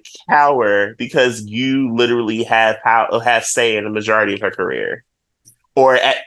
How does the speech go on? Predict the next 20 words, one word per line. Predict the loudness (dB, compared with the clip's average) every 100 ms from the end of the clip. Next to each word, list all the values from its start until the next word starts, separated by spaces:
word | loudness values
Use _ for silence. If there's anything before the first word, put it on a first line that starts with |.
| -2
especially | -2 0 -2 0 0
at | 0
a |
certain | -2 -2 -2 -6
point. | -8 -10 -10 -16 _ _ _ -4
Let's | -2 -2
just | -4
say | -2 -2
for, | 0
like, | -2 -2
the | -4
first | -2 0 0 -4 -8 -8 -14 _ _ _ _ _ _ _ _ _ -10
three | -6 -2
albums, | 0 0 -2 -10 -14 -12
because | -6 0 0 0
if | -6
you | -2
watch | 0 0
the | -2
documentary, | -2 -2 -2 -2 -2 -4 -8